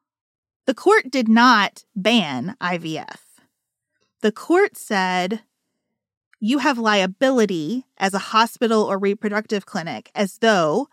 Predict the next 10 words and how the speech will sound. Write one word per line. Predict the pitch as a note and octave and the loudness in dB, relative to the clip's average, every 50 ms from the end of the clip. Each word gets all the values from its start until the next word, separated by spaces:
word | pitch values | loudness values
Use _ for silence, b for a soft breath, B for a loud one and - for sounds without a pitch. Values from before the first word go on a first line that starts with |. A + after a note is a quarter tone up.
| _ _ _ | _ _ _
the | A3 G#3 - | -6 -6 -4
embryo | - G#3 G#3 G3+ G3+ F3+ F3+ F3 D#3+ D3+ C#3+ D3+ F#3 - _ _ _ | -2 -2 0 0 -2 -4 -4 -6 -6 -6 -6 -8 -10 -10 _ _ _
is | - G#3 F#3 - | -6 -4 -2 -2
a | G#3+ | -4
child." | G#3+ - D#4+ E4 D4 - - - - - - _ _ _ _ _ _ _ _ _ _ _ _ _ _ _ _ _ _ _ _ _ | -2 -2 -2 -2 -2 -2 -6 -10 -14 -16 -20 _ _ _ _ _ _ _ _ _ _ _ _ _ _ _ _ _ _ _ _ _
If | A#3+ A3 - | -4 0 2
I | C4+ C#4+ E4+ G4+ G#4 - | 4 4 4 4 2 2
am | C#4+ B3+ A#3+ A#3 A3+ G#3+ | 4 4 6 6 6 4
the | G#3+ G3+ | 4 0
caretaker | - - C4 B3 B3+ C4+ - - - F3 D#3+ - - C3+ G#2+ C#3+ A#3+ C4+ - | -2 -2 2 2 2 2 2 -2 -6 -6 -6 -6 -6 -6 -4 -4 -6 -8 -10